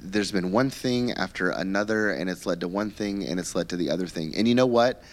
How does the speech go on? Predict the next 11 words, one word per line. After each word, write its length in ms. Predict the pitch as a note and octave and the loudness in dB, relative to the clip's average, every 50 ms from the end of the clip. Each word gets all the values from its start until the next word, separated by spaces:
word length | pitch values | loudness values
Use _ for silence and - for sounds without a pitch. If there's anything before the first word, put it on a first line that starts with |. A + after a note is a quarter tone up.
| - - - - - - - - - - | -20 -20 -20 -18 -18 -18 -18 -14 -6 -2
It's 320 | B2 A#2 - - - - | 0 2 2 2 2 2
gonna 200 | C#3 D3+ D3 C#3 | 4 4 4 4
be 140 | B2 A#2 A2 | 4 0 0
really 320 | G2+ A2+ B2+ C#3+ D3 D3 | 2 4 6 6 6 6
easy 380 | C3 F#2+ A#2 A#2 A2 A2 A2+ G#2 | 4 2 2 0 0 0 -2 -2
for 140 | - A#2 G#2+ | -2 -2 0
me 120 | G#2 G#2 | 2 2
to 100 | F#2+ F#2 | 2 0
go 360 | F2 F2+ - A2 A2+ A#2 A#2 | 0 0 2 4 4 4 4
through 640 | G#2+ - - - - A2+ A2 A2+ A#2 B2 B2+ B2+ B2 | 2 -2 -8 -10 -6 -2 2 4 4 4 4 4 2
Christmas 800 | B2+ - - C#3 A#2+ - - G2 F#2 F2 E2+ F2 - - - - | 0 0 2 4 4 4 2 0 -2 -4 -4 -4 -2 -2 -4 -4